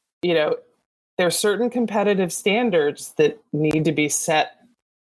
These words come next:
outside budgetary constraints, right? Like, you would never say, "Okay, we're only gonna have the Women's World Cup be ten v ten so we can save on the number of players going."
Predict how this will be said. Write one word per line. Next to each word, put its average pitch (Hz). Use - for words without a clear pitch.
outside 147
budgetary 131
constraints, -
right? 139
Like, 160
you 170
would 165
never 196
say, 156
"Okay, 160
we're 160
only 180
gonna 180
have 165
the 151
Women's 156
World 147
Cup -
be 147
ten 151
v 135
ten 131
so -
we 139
can 139
save 135
on 135
the 156
number 156
of -
players -
going." 143